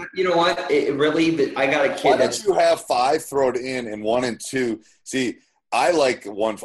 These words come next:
Speaker 2: I like the one four set.
Speaker 1: All right.
Speaker 2: Um, in the sense that I would put, I would put five here.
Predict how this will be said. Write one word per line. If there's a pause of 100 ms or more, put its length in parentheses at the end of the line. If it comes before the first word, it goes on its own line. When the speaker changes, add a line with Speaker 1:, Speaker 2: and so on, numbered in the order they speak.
Speaker 2:
I
like
the
one
four
set. (340)
Speaker 1:
All
right. (520)
Speaker 2:
Um, (800)
in
the
sense
that
I
would
put,
I
would
put
five
here.